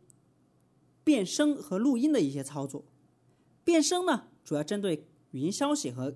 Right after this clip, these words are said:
语音通话。那么录音呢，这个主要就是语音消息。这个呢，算是我们上一讲内容的一些补充。那么此外呢，我们还给大家讲了聊天设置里面的一些东西。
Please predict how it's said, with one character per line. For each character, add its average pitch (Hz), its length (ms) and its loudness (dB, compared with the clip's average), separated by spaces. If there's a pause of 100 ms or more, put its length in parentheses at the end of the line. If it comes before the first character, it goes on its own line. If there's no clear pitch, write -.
语 123 140 -12
音 147 100 -8
通 277 180 -4
话。 - 300 -8 (680)
那 240 80 -2
么 247 80 2
录 294 200 0
音 359 180 -2
呢， 214 160 -4 (180)
这 156 100 -4
个 151 60 -2
主 110 160 -10
要 110 60 -12
就 127 120 -10
是 123 180 -12 (200)
语 135 80 -4
音 131 120 -2
消 208 240 0
息。 - 220 -6 (580)
这 370 140 2
个 294 80 2
呢， 233 140 0
算 247 180 -2
是 - 120 -4
我 120 60 -2
们 123 140 -4
上 311 300 0
一 160 100 0
讲 120 240 -10 (320)
内 233 160 -2
容 139 140 -2
的 156 80 -4
一 - 120 -12
些 220 140 -6
补 - 220 -14
充。 185 260 -4 (2000)
那 294 100 4
么 262 200 4
此 - 200 0
外 311 200 2
呢， 208 200 -2 (400)
我 165 60 -6
们 202 100 -4
还 208 160 -4
给 180 80 -2
大 180 120 -2
家 190 80 0
讲 120 240 -4
了 127 200 -6
聊 139 260 -4
天 247 160 -6
设 269 220 -2
置 220 120 -6
里 139 100 -2
面 120 140 -6
的 117 80 -8
一 117 80 -10
些 127 120 -8
东 139 180 -6
西。 - 220 -14